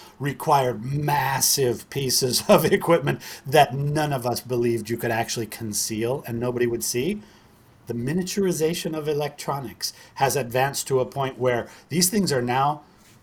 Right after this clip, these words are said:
easier to lose than the devices that they're attached to. So, eh, they could be used for nefarious purposes. I'm very happy to hear that somebody's thinking about privacy.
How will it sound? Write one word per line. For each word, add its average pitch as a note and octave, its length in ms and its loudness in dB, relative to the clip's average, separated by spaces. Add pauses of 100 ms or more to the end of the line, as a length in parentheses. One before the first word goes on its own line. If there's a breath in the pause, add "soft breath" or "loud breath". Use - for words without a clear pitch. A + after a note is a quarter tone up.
(120)
easier C3+ 420 0
to A#2+ 140 -6
lose A#2+ 400 -2
than A#2 140 -2
the A#2 100 -2
devices A2+ 640 -2
that B2 180 -2
they're A#2 160 -2
attached - 680 -8
to. E3+ 260 -2 (340 loud breath)
So, A#2+ 580 2
eh, C#3 180 -8
they C3+ 240 2
could G3+ 300 0
be D#3+ 100 0
used A2+ 460 -2
for C3+ 140 -4
nefarious A2 500 -2
purposes. A2 640 -4 (580 loud breath)
I'm A2+ 240 -8
very A#2 440 2
happy A2+ 340 -2
to A2 100 -2
hear A2 280 -4
that A#2 200 -4
somebody's A2+ 540 -2
thinking B2 320 -6
about C3+ 280 0
privacy. - 580 -10